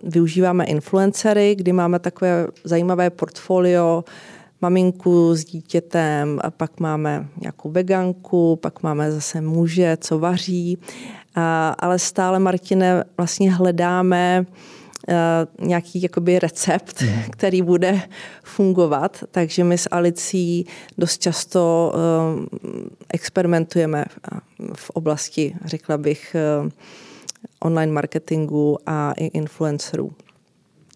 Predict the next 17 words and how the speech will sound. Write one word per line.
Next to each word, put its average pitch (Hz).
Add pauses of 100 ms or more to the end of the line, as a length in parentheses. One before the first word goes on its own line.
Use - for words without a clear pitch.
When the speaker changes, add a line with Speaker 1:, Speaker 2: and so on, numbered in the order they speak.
(120)
Speaker 1:
Protože 175
zase 156
nemáme 175 (640)
tak 165
velké 170
rozpočty, 156
takže 156
snažíme 151
se 151
to -
třeba 151
řešit 147
i 156
barterově 135
a 76
podobně. 80
Speaker 2:
Mhm. -